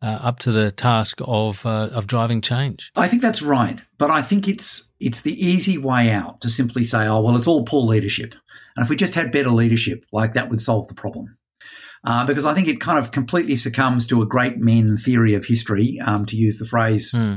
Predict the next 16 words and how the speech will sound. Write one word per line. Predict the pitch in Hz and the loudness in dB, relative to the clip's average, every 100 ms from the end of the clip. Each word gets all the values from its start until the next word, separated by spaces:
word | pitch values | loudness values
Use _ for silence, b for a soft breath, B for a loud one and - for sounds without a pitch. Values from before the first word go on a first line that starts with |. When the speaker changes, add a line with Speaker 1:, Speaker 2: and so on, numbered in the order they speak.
| 104 | -4
Speaker 2:
somewhat | - 113 - | -2 0 0
unfortunately | 107 107 120 113 117 104 | -4 -2 -2 -2 -2 -4
coined | 120 117 107 | 0 2 2
by | 107 107 104 - | 0 -2 -4 -4
Thomas | 113 113 | -4 -4
Carlyle, | 123 120 98 - - B B B | -4 -4 -4 -6 -12 B B B
that, | - 123 120 | -2 -2 0
that | 131 | -2
history | 123 - - 165 143 | 0 0 0 2 2
is | 120 | 2
just | 117 123 | 0 -4
the | 123 | 0
history | 120 139 - 123 | 0 0 2 2
of | 110 | 2
great | 127 123 | 0 0
men. | 117 113 110 107 | 2 2 2 0